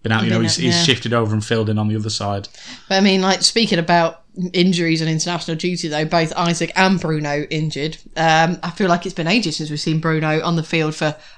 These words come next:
Speaker 2: for Newcastle. Um, Isaac had to withdraw from Sweden, um, after suffering potentially a mi-, minor injury, but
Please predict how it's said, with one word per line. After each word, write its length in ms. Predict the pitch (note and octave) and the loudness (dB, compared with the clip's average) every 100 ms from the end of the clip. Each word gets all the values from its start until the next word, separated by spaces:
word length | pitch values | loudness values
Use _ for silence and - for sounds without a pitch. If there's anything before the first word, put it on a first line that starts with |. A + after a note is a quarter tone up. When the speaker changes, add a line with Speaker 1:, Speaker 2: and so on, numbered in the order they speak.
| - | -8
Speaker 2:
for 140 | - | 0
Newcastle. 600 | F3 E3+ E3+ D#3+ F#3 F3+ - - - - - - - - - | 2 2 0 0 0 -2 -6 -20 -20 -20 -20 -20 -20 -20 0
Um, 380 | F#3+ F#3+ G3 G3 - _ - - | 6 6 6 0 -10 _ -20 -8
Isaac 320 | - A3+ A#3 G#3+ | 2 4 4 4
had 140 | A3 | 2
to 60 | G3+ | 0
withdraw 240 | G#3 G3+ | 2 2
from 160 | F#3 F3+ | 2 -2
Sweden, 440 | - A3 A3 A3+ - - | 0 2 2 0 -4 -8
um, 300 | - E3+ E3+ | 0 2 2
after 180 | D#3 E3 | 0 0
suffering 680 | - E3+ - E3+ E3 E3 E3 - - | 0 0 2 2 2 0 -6 -12 -12
potentially 560 | - - E3+ - D#3 | -6 0 0 0 -2
a 40 | D#3 | 0
mi-, 320 | D#3 D#3 D3+ | 0 0 -2
minor 340 | D#3 D3+ D3+ D3+ | -2 -2 0 0
injury, 320 | E3+ E3+ E3+ | 0 0 -2
but 300 | D#3+ D3+ | -2 -4